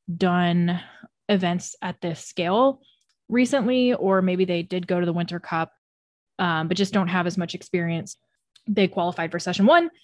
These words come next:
And then session two was the people who have been competing. Again, to say recently is a little bit of a misnomer because it's been over a year since anybody's competed, but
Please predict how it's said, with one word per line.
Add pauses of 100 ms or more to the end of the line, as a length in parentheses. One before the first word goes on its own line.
(140)
And
then
session
two
was (240)
the
people
who
have
been
competing. (460)
Again,
to
say
recently
is (200)
a
little
bit
of
a
misnomer
because
it's
been
over
a
year
since
anybody's
competed,
but